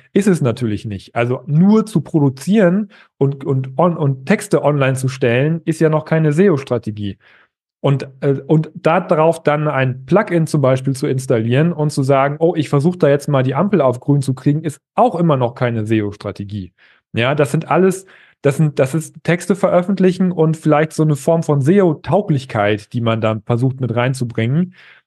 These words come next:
Aber was sind denn die Keywords? Ja, du, wie, wie, mit welchem Keyword möcht-, mit welchem Content möchtest du welches Keyword ranken? Diese ganzen,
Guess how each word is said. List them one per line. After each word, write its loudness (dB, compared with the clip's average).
Aber -2
was -4
sind 2
denn 2
die -4
Keywords? 0
Ja, 0
du, -2
wie, -4
wie, -2
mit -6
welchem 0
Keyword 2
möcht-, 0
mit 0
welchem -8
Content 0
möchtest -2
du -6
welches -4
Keyword -4
ranken? 0
Diese -2
ganzen, -2